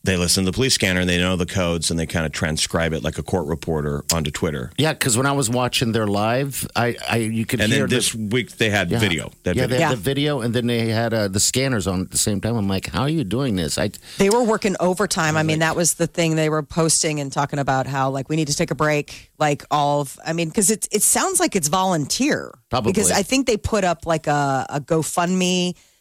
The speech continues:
Speaker 3: type of page that I noticed where people, you know, could help out, or they're selling merchandise now. I mean, I think these
Speaker 1: 'Cause I
Speaker 3: people
Speaker 1: think
Speaker 3: just
Speaker 1: they
Speaker 3: do it out of the,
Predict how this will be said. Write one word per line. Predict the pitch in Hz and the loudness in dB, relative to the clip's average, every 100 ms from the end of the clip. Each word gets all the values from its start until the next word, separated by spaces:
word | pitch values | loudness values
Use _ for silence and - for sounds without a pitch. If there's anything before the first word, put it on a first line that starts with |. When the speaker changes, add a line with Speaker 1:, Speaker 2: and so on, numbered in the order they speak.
| _ - | _ -2
Speaker 3:
type | 196 180 170 | 0 2 2
of | 160 147 - - | 0 -2 -8 -2
page | 190 196 180 180 - | 2 2 2 0 0
that | 180 | 2
I | 175 | 2
noticed | 175 170 180 - | 2 2 0 0
where | 170 | -4
people, | - 160 160 160 156 139 | -4 -4 0 0 0 -2
you | 156 | -2
know, | 147 | -2
could | - 175 | -2 -2
help | 185 180 | 0 2
out, | 170 165 | 2 2
or | 160 | 0
they're | 151 | 0
selling | - 233 196 170 | 0 2 2 0
merchandise | 175 185 202 190 180 175 165 | 0 0 0 2 2 0 0
now. | 175 170 | 0 0
I | 147 | 0
mean, | 185 | 0
I | 175 | 0
think | - 226 208 | 0 -2 0
these | 196 | 2
Speaker 1:
'Cause | 147 123 | 2 2
I | 113 | 2
Speaker 3:
people | 120 160 | 0 0
Speaker 1:
think | - | 0
Speaker 3:
just | |
Speaker 1:
they | 113 | -2
Speaker 3:
do | 95 180 | 2 2
it | 175 | 2
out | 151 156 | 2 0
of | |
the, | 135 | -4